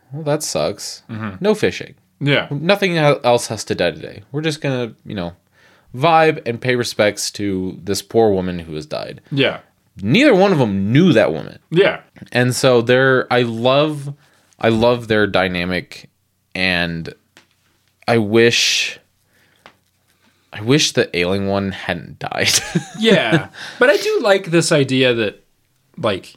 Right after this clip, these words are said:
Speaker 2: because his whole thing is, like, the reason he, because he has tuberculosis, right?
Speaker 1: Yeah.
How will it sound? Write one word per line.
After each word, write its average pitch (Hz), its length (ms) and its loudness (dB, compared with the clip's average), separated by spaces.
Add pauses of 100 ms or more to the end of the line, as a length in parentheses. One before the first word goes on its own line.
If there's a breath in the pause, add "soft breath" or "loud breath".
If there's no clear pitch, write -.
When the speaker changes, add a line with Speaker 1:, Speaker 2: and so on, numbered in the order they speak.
(1200)
Speaker 2:
because 170 260 2
his 208 180 -2
whole 226 180 4
thing 185 260 0
is, 131 180 -2
like, 107 380 -2 (440)
the 165 100 6
reason 226 340 2
he, 175 300 -2 (840)
because 180 260 2
he 190 120 -2
has 208 400 2
tuberculosis, 113 1040 -2
right? 107 200 0
Speaker 1:
Yeah. 113 300 0